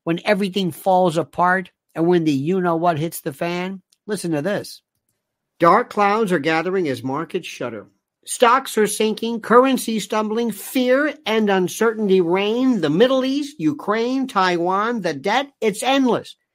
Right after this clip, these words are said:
Yet one asset stands firm, gold. In crisis after crisis, gold is there in the background. Its enduring value guards against loss, like a missile shield against incoming.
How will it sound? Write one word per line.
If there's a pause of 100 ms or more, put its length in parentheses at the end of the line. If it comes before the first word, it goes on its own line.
(220)
Yet
one
asset
stands
firm, (320)
gold. (720)
In
crisis
after
crisis,
gold
is
there
in
the
background. (320)
Its
enduring
value
guards
against
loss,
like
a
missile
shield
against
incoming.